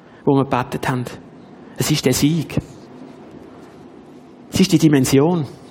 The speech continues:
Und der Mensch, wir haben gerne Varianten.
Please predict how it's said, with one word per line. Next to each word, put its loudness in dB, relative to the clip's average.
Und 0
der 2
Mensch, -2
wir 4
haben -2
gerne 2
Varianten. 0